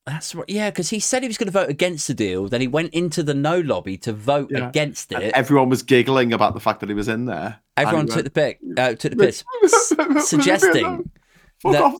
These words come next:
Speaker 2: the lot of yous."
Speaker 1: because Lee Anderson defected from Labour to the Tories, that now that he was in the no lobby,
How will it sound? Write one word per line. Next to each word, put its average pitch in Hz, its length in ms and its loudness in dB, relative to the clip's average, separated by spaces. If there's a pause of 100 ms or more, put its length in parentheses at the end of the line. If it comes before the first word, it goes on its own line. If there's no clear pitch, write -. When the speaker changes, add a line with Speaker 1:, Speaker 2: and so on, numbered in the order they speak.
Speaker 2:
the 254 60 -6
lot 247 180 -2
of 339 60 -2
yous." 320 280 -6 (340)
Speaker 1:
because 247 340 -2
Lee 247 200 0
Anderson 180 500 -2
defected - 640 -4
from 151 320 -2
Labour 127 320 -2
to - 140 -10
the 107 100 -6
Tories, 117 560 -4
that - 180 -4
now 143 320 0
that 135 140 -6
he 135 100 -2
was 120 140 -6
in 113 100 -4
the 113 80 -4
no 151 240 0
lobby, 95 640 -4